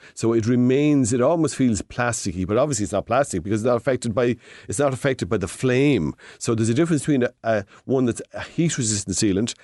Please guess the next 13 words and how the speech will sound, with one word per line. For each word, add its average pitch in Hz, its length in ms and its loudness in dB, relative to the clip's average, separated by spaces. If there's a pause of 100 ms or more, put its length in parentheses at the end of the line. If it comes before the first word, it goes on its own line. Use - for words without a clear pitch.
(140)
and 101 160 -4
a 87 60 -4
flame 117 720 0
or - 60 -6
fire-resistant 95 920 0
sealant. 78 320 -2 (200)
So - 100 -8
make 120 240 2
sure - 160 -2
you 107 140 2
get 95 200 0 (180)
fire-resistant 107 920 0
sealant. 139 420 0